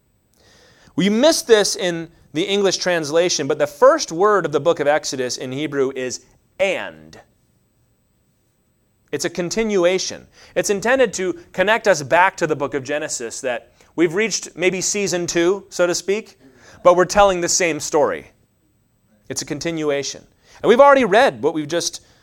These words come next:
covered here in verse seven, verses one through seven. Joseph became the second in command of Egypt. He brought his family to Goshen to save them from the famine. It was a glorious end to the book of Genesis.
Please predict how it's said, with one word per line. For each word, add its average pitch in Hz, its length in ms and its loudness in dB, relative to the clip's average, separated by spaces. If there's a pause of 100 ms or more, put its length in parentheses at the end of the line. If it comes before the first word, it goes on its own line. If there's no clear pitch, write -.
(340)
covered 170 240 2
here 175 180 -2
in 170 80 -6
verse 165 220 -4
seven, 107 360 -4 (500)
verses 135 260 -6
one 143 220 -4
through 127 120 -8
seven. 82 340 -10 (920)
Joseph 185 480 2
became 160 320 -8
the 135 40 -10
second 170 460 -4
in 156 100 -10
command 147 460 -4
of 123 100 -6
Egypt. 160 460 -4 (340)
He 131 100 -4
brought 156 280 6
his 175 160 0
family 160 380 -4
to 151 100 -6
Goshen 170 520 -4
to 120 100 -16
save 165 400 0
them 180 180 -4
from 147 160 -6
the 123 80 -8
famine. 165 460 -2 (1120)
It - 40 -8
was 123 120 -6
a 135 40 -2
glorious 175 600 2
end 170 240 -4
to 147 100 -6
the 127 80 -8
book 139 220 -6
of 135 60 -14
Genesis. - 760 -10